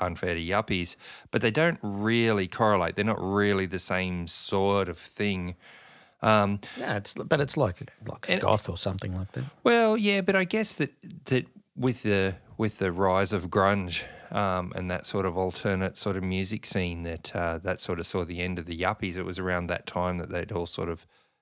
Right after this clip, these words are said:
Speaker 1: the yuppies seemed to disappear, but they just seemed to disappear without so much as a whimper.
Speaker 2: Which is not like a yuppie.
Speaker 1: No, which was funnily enough because it was all attention, all eyes on me.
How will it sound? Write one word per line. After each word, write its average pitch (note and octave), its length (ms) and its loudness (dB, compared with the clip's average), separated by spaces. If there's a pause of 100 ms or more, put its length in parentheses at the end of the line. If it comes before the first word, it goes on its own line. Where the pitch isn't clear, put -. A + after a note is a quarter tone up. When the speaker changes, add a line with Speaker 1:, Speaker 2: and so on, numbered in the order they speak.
(100)
Speaker 1:
the F#2 100 -6
yuppies F2+ 320 -2
seemed F2+ 200 -4
to E2+ 60 -6
disappear, A#2+ 500 -4
but F#2+ 120 -4
they G#2 100 -4
just D3+ 180 -4
seemed G2 180 -2
to F2 60 -2
disappear F#2 480 -2
without F2 320 -2
so E2+ 180 -2
much F2+ 260 -4
as E2 80 -6
a E2 60 -4
whimper. G2+ 380 -4 (1040)
Speaker 2:
Which A#2 380 -2
is G2+ 100 0
not G2+ 180 0
like G#2+ 220 -2
a A2+ 60 0
yuppie. F#2+ 340 -4 (440)
Speaker 1:
No, C#3+ 340 2
which A2 200 2
was A2 100 -4
funnily G2 320 2
enough G#2 300 0
because F#2 200 -4
it F2+ 60 -2
was F2 120 -2
all F#2+ 160 2
attention, F#2+ 460 -2
all F2+ 180 2
eyes F2+ 240 2
on F2 140 -4
me. G#2 220 -4